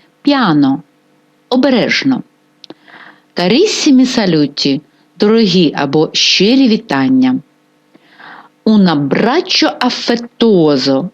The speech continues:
Лагідні обійми. Mille grazie. Велика подяка.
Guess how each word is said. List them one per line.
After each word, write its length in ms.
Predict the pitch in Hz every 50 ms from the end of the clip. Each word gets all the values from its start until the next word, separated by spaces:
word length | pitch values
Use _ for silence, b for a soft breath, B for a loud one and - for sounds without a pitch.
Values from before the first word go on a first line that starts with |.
| _ -
Лагідні 720 | - 156 160 185 220 277 285 269 269 214 196 208 214 214 208
обійми. 580 | 180 139 - 143 139 139 139 131 131 131 139 139 - _ _ _ _ _ _ _ _ _ _ _ B B B B B B -
Mille 360 | 302 339 359 359 349 339 330
grazie. 760 | 233 196 190 180 147 135 - - - - - 147 135 131 131 - -
Велика 420 | - 156 165 160 185 226 226 - 269
подяка. 680 | 277 - 226 208 - 165 139 131 135 _ - -